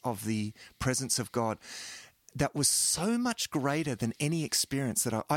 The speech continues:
I actually, I think that I had such a strong sense of that, that day. You know, I wandered along the beach and over the, and, and it's like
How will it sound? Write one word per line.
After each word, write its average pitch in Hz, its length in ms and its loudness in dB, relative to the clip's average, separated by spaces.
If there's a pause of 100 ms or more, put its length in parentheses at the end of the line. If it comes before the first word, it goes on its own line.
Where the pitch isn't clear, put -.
(100)
I 143 80 0
actually, 202 440 0
I 160 180 0
think 170 340 -4
that - 220 0
I 131 100 2
had 131 120 -2
such - 260 0
a 170 40 2
strong 139 360 0
sense 113 300 0
of 110 120 -2
that, 104 180 0
that 113 200 -4
day. 104 420 -2 (580)
You 135 120 0
know, 107 200 0
I 127 100 0
wandered 127 420 0
along 110 360 2
the 104 100 0
beach 110 400 0
and 104 140 2
over 104 180 0
the, 101 240 -2
and, 110 200 0 (420)
and 143 100 0
it's - 240 0
like 143 460 -2